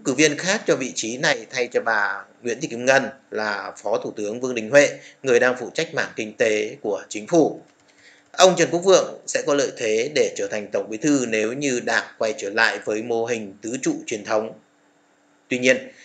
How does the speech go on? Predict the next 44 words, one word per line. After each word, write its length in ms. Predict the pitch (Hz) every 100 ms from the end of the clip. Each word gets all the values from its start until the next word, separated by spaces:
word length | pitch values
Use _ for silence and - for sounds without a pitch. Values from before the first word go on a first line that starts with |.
| - - -
ông 180 | 170 175
lại 180 | 160 113
chưa 220 | - 156 143
thể 180 | 131
hiện 340 | 101 120 104 113
được 200 | 117 127
nhiều 280 | 127 117 110
lĩnh 240 | 104 135
vực 260 | 160 - 123
đối 160 | 113
ngoại 220 | 147 143 -
hay 180 | 127 120
điều 160 | 110 107
hành 160 | 110
kinh 180 | 113 110
tế, 380 | 123 110 113 147
nên 260 | 139 120 113
nếu 220 | 107 120 -
chọn 240 | 127 95 - _
mô 200 | 131 123
hình 360 | 123 110 104 104
Tổng 200 | 113 101
Bí 80 | 107
thư 260 | 143 139 120
kiêm 200 | 123 107
Chủ 80 | 104
tịch 180 | 101 95
nước 220 | 139 170
như 80 | 135
hiện 200 | 113 107
nay 200 | 135 131 - - -
thì 160 | 123
ứng 240 | 110 113 139
viên 320 | 143 127 110
số 120 | -
một 380 | 143 139 - - -
vẫn 240 | 98 127
là 320 | 120 104 92 -
ông 180 | 107 104
Nguyễn 160 | 101 -
Xuân 140 | 139
Phúc. 160 | 202 214 - _ _ _ _ _ _ _ _ _ _ _ _ _
Còn 240 | 156 156
nếu 200 | 139 135